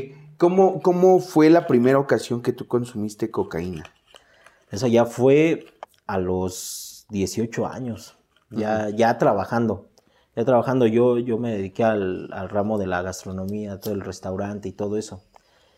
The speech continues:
Speaker 2: Ya ahí fue cuando, este, empecé, conocí un, conocí un mesero de ahí y me dice, este, "¿Qué onda, has probado el perico?".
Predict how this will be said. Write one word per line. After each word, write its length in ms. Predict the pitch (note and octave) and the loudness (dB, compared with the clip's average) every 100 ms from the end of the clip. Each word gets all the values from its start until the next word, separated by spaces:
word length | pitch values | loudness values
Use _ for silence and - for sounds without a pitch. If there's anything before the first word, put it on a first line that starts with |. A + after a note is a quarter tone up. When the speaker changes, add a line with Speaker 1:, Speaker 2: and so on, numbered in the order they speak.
| _ _ _ _ - | _ _ _ _ -2
Speaker 2:
Ya 220 | A#2 B2+ | 2 4
ahí 300 | C3 C#3+ F3 | 4 4 2
fue 260 | C#3+ A#2+ A2+ | 0 0 2
cuando, 400 | B2+ A2 F#2+ F#2+ | 2 0 0 -4
este, 640 | E2+ - - F#2+ F2+ F#2 E2+ - - _ _ _ _ - | -6 -10 -8 -6 -6 -6 -10 -16 -20 _ _ _ _ -16
empecé, 640 | F#2+ - G2 - B2 C#3 | -12 -2 0 4 4 4
conocí 380 | C3 G2+ G2 A2+ | 2 -2 -4 -4
un, 200 | A2 G#2+ | -4 -6
conocí 340 | G2+ F#2+ F#2+ A2 | -6 -8 -6 -4
un 380 | A2+ G#2+ G2 - _ _ _ _ _ _ | -4 -4 -8 -14 _ _ _ _ _ _
mesero 460 | G2+ G2 A#2 A#2+ A#2 | -6 -2 2 4 4
de 80 | G2 | 2
ahí 400 | A2 F#3+ A3 _ _ _ _ _ _ _ _ | 0 -2 -6 _ _ _ _ _ _ _ _
y 140 | - F#2 | -12 -10
me 160 | F#2 | -6
dice, 300 | F#2+ G2 A2+ | -6 -6 -4
este, 680 | G2 - F#2+ F2+ F2 E2+ G2 | -6 -6 -6 -6 -8 -12 -14
"¿Qué 80 | - | -16
onda, 140 | D#3+ E3 | -12 -10
has 60 | |
probado 280 | E3 C#3+ E3 | -6 -4 -4
el 100 | F3 | -6
perico?". 460 | F3 F#3 D3 G#3+ | -6 -8 -8 -14